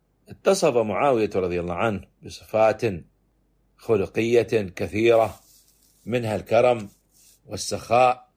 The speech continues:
خاصة مع أهل بيت النبي صلى الله عليه وسلم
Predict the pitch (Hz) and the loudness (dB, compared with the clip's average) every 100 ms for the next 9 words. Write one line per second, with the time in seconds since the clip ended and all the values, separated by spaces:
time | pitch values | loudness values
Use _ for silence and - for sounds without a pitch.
0 | _ _ _ _ _ - 131 - 101 113 | _ _ _ _ _ -2 -2 -2 -6 -6
1 | 110 101 87 90 113 113 92 107 110 - | -6 -6 -6 -4 -6 -6 -4 -2 -4 -6
2 | 92 90 104 127 - 107 98 90 104 98 | -8 -6 -6 -6 -8 -6 -6 -2 0 0
3 | 90 95 95 92 98 92 82 117 120 120 | -2 -6 -6 -6 -6 -6 -6 -4 -2 0
4 | 110 | -2